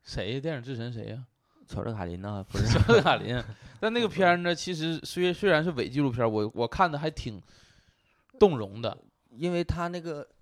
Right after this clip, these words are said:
Speaker 2: 他要伪的那个成分，他的目的什么的，和他最终达到的结果起，所起的冲突什么的，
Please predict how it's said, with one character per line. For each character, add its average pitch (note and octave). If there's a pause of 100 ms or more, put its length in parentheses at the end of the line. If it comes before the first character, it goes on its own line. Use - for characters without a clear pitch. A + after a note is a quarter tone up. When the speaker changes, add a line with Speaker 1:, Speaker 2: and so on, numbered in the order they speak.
(140)
Speaker 2:
他 E3
要 E3+
伪 G2
的 G#2
那 C3+
个 C#3
成 F2
分， A#2
他 B2
的 C3+
目 C#3
的 G2
什 F2
么 E2+
的， E2+ (280)
和 B2
他 B2+
最 C3
终 A#2+
达 F#2+
到 A#2+
的 A2+
结 G2
果 F#2
起， -
所 A#2
起 -
的 F2
冲 A2+
突 F#2
什 F2+
么 B1
的， -